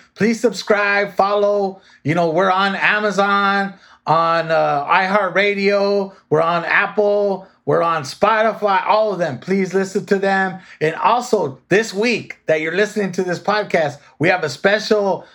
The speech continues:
uh, we're calling it La Cultura Cura, uh, Virtual Healing and Wellness Week. I want you to, you know, check out all the lives. Check it out. You know, Maestro Jerry's gonna really give some,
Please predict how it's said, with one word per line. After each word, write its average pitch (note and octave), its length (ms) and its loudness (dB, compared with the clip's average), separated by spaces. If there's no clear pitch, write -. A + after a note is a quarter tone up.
uh, D3+ 180 4
we're E3 140 -2
calling G3 240 0
it F3 140 0
La F#3+ 200 0
Cultura G3+ 600 0
Cura, G#3+ 580 0
uh, D3 340 0
Virtual A#3 800 0
Healing B3 460 0
and C#3+ 160 -2
Wellness G#3+ 400 0
Week. E3+ 400 -6
I D3 80 -4
want G#3 280 0
you A3+ 80 2
to, E3+ 240 -4
you G3 120 0
know, G3+ 180 0
check A#3+ 240 -2
out C4 140 2
all A#3+ 220 0
the F3+ 120 -4
lives. A3+ 640 0
Check A#3 260 0
it A3+ 80 4
out. G3 320 0
You D3 80 -2
know, F#3 180 0
Maestro F#3+ 480 0
Jerry's G#3+ 420 0
gonna F#3 300 0
really G3 300 0
give G3 220 0
some, D3+ 300 -2